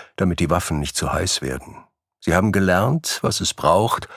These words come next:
um in dieser Zeit zu überleben. Oder genauer gesagt, etwas länger zu leben als die Menschen, die dasselbe wie sie brauchen. Lebensmittel, Waffen, ein Dach über dem Kopf, Benzin, Kleidung,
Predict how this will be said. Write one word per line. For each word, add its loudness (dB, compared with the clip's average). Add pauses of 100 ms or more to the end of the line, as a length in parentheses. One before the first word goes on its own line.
(180)
um 0
in 0
dieser 0
Zeit -2
zu -2
überleben. -6 (400)
Oder 0
genauer 2
gesagt, 0 (360)
etwas 0
länger 4
zu 0
leben 2
als 0
die 2
Menschen, 4
die 0
dasselbe 2 (220)
wie 2
sie 0 (100)
brauchen. 0 (300)
Lebensmittel, 0
Waffen, 0 (420)
ein 2
Dach 2
über -2
dem -4
Kopf, -6
Benzin, 0
Kleidung, 0